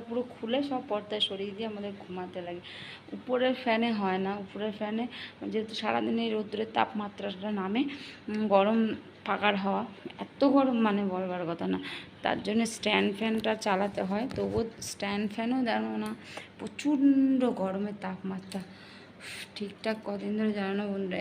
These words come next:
একদম ঘুমাতে পারছি না। এই দেখো চোখের অবস্থা দেখে বুঝতে পারছি, একদম ঠিকঠাক ঘুম হয় না। এই গরমে কারোর ঘুম হয় বলো? এই শুতে না শুতে গরমের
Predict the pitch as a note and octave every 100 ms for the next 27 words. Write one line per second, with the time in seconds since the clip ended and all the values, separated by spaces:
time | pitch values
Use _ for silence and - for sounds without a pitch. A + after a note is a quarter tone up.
0 | G3 F#3+ F#3+ A3+ A#3+ G#3 F#3 F#3+ F#3+ F3+
1 | F3+ - F#3+ F#3+ F#3 F#3+ G#3+ G#3 G3 G3+
2 | G3 F3+ F#3 G#3 G#3 G3+ G3+ F3+ F3 -
3 | F3+ F3+ G3 G#3 G#3 F#3 F#3+ G#3+ A3+ -
4 | - - - - - G#3 - G#3+ G3+ -
5 | F#3+ F#3+ F#3 F3 F3+ F3+ - - - -
6 | - - - A3 F#3 F3+ G#3+ B3 B3 B3+
7 | G3+ - G#3+ G3 F#3 G#3+ G3+ E3+ F3+ G#3+
8 | G#3+ G#3+ - - A3 A3+ G3 G3+ - C#4+
9 | - - - - - - - - - -
10 | - - - - - - G3 A3 A3 G#3+